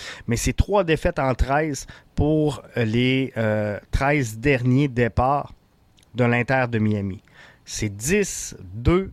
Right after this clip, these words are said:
et un au Drive Pink. Ça les place dans les bonnes formations. Dans les bonnes formations dans, euh, l'association de l'Est.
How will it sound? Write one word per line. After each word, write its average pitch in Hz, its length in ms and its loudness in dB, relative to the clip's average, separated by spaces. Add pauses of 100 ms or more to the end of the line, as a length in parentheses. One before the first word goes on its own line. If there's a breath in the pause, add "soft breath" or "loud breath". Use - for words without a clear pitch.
(120)
et 135 220 -4
un 156 240 4
au 127 120 -2
Drive 123 440 0
Pink. 180 220 0
Ça 135 180 0
les 127 160 2
place 165 440 0 (1000 loud breath)
dans 151 260 4
les 156 100 4
bonnes 160 200 2
formations. 127 640 0 (340)
Dans 160 320 4
les 147 160 4
bonnes 175 460 4
formations 143 1080 2 (1120)
dans, 143 440 4
euh, 117 100 2
l'association 123 1200 0
de 104 200 -6
l'Est. 110 480 -4